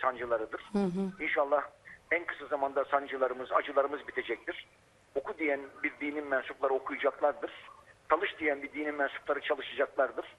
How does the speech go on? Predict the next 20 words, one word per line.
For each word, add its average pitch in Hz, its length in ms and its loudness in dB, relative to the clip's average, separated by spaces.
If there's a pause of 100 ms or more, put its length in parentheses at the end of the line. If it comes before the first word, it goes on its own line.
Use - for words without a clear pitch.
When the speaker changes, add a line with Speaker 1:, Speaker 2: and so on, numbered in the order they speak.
(380)
Speaker 1:
Ve - 40 4
hak 180 220 4
etmiş - 300 -2
oldukları 131 440 0
rejime, 131 300 0
hak 127 260 2
etmiş - 240 -2
oldukları 135 340 2
yönetime 143 340 2
kavuşacaklardır. 123 800 0 (540)
E, 131 200 -6
bu 165 80 0
noktadan 151 320 0
eminim. 160 340 -2 (500)
Ve 139 120 0
ben 127 120 4
evdeki 156 400 0
hesap - 220 0
çarşıya 147 340 2
uymayacaktır. 170 640 0